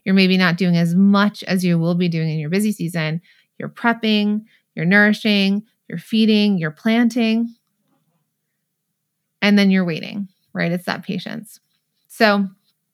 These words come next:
I want you all to know that you're not alone in the way that this feels, and to think of yourself as a seed. So sometimes you're not buried, you're just planted, right? You're just waiting.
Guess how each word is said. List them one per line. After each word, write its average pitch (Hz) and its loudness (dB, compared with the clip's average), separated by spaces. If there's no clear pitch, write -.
I 240 2
want 233 6
you 247 6
all 240 4
to 262 0
know 202 2
that 196 0
you're 202 0
not 180 2
alone 180 0
in 185 6
the 180 6
way 175 4
that 165 -2
this 180 -4
feels, - -4
and 190 4
to 196 4
think 226 2
of 226 0
yourself 214 0
as 202 -2
a 214 -2
seed. 170 -4
So 190 -12
sometimes 196 2
you're 196 -2
not 185 0
buried, 151 -2
you're 160 -2
just 185 -6
planted, 214 -4
right? 180 -2
You're 208 4
just 220 -2
waiting. 175 -4